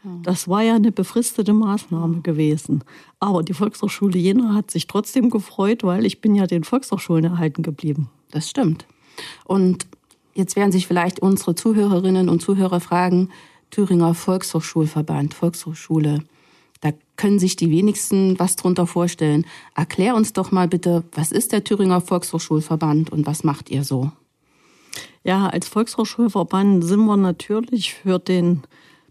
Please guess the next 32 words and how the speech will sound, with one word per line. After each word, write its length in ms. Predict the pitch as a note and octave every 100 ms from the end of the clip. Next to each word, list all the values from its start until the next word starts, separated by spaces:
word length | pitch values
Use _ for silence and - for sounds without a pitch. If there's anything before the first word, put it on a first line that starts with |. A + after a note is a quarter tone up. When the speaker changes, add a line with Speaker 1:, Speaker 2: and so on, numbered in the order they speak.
| _
Speaker 2:
Bürger, 420 | G3 A3 C4 A3+
für 160 | A3 F3+
die 140 | F#3+
Bürgerin 720 | E3+ G3+ A3 A3+ F#3 G3+ F#3
nicht 220 | F3+ G3+ -
so 160 | G3
bekannt, 640 | F#3+ F3+ - F#3 G#3+ A#3+ A3+
weil 320 | G3 F3 G3
wir 240 | F#3 F#3+ F3
sind 400 | D3+ G3 G#3 -
eigentlich 440 | F#3 A#3 G#3+ -
ein 120 | F#3
Dienstleister 840 | - G3+ A3 - F#3 F3 F3+ - F3+
für 180 | -
die 140 | F3+ F3
Volkshochschulen. 1080 | - F#3 F3+ - F3 - - D#3+ D#3 D3 C#3+ - - _ _ _
Äh, 140 | E3 E3
wir 160 | F3+
sind 320 | D#3+ G#3+ G#3
eine 340 | - F#3 E3+ E3+
Interessenvertretung 1160 | D#3+ E3 G#3 - B3 - A#3 - A3 G#3+ G3
für 160 | F#3+ F#3+
die 120 | F3+
Volkshochschulen 800 | - G3 G3 - F3 - F#3+ F3+
und 200 | - F#3
wir 100 | F#3
sind 260 | F3 G3 G#3
ein 60 |
Fachverband 720 | D3+ - G3+ - E3 D3+ D3 C#3+
für 140 | D#3+
die 100 | D#3
Volkshochschulen. 960 | C#3+ D#3 C#3 - D3 - E3 D#3+ D3